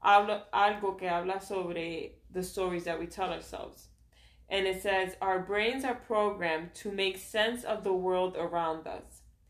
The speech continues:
And it does that by creating self stories." Those stories build up a belief system that greatly impacts the way that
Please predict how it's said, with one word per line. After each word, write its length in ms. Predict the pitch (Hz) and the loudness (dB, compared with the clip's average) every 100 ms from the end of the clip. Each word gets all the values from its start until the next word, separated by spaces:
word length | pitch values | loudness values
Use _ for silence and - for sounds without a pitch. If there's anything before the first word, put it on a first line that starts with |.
| _ | _
And 160 | 190 190 | 0 0
it 160 | 185 202 | 0 4
does 280 | 214 233 202 | 4 4 2
that 220 | 185 180 | 2 2
by 180 | 175 170 | 0 0
creating 680 | - 202 190 190 196 202 | -6 -2 2 4 2 -4
self 420 | 202 - 170 160 - | -10 -2 0 0 -4
stories." 760 | - 240 247 190 - - - _ _ _ _ - | -2 0 0 -2 -4 -12 -20 _ _ _ _ -6
Those 260 | 185 190 190 | 0 0 0
stories 440 | 214 214 233 180 170 | 0 2 2 -2 -2
build 320 | 196 220 220 | 2 2 4
up 200 | 202 208 | 2 2
a 160 | 185 170 - | -2 -2 0
belief 440 | 185 185 202 208 | -2 0 -2 -6
system 680 | - - 190 185 - 156 156 | -8 -4 -4 -4 -6 -6 -4
that 240 | 160 156 170 | -2 -2 0
greatly 460 | 202 214 247 262 226 | 2 2 0 -6 -6
impacts 540 | 220 220 185 170 - | -8 -6 -4 -4 -6
the 80 | - | -8
way 400 | 165 190 196 175 165 | -4 -2 0 0 0
that 200 | 156 | -2